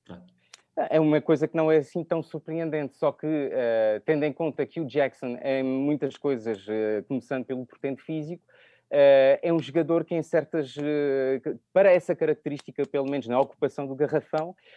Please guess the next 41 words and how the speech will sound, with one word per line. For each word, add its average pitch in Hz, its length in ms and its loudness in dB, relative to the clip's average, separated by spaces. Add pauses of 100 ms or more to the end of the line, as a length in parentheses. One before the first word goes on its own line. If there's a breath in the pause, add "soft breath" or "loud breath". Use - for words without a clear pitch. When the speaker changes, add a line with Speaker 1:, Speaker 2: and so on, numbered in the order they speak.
Speaker 2:
é 160 140 4
muito 160 320 2
parecido 151 480 -2
ao 147 100 4
Eric 147 240 0
Coleman 151 480 -4
e 139 300 -4
nesse 147 300 -4
aspecto 151 480 -2
eu 135 180 -2
acho 139 260 -4
que, 151 220 -10 (380 soft breath)
eh, 127 720 4 (420)
basta 160 460 -6
ver 160 220 0
que - 80 -20
temos 160 260 -4
um 156 80 -4
Feliciano 160 580 -8
Neto, 139 460 -2
pá, 101 140 -2 (180)
que, 139 380 -4 (400 soft breath)
eh, 120 640 4 (440)
ainda 147 280 0
o 147 120 4
ano 147 100 0
passado 143 380 0
estava 139 320 -2
a - 20 -6
jogar 135 240 -2
na 139 100 -6
segunda 156 240 -10
divisão, 170 640 -4
que - 140 -16
fez 139 180 -4
uma 139 180 -2
passagem 135 500 -4
infeliz, 131 420 -10
eh, 123 240 -6
salvo 131 420 -2
erro, 139 180 0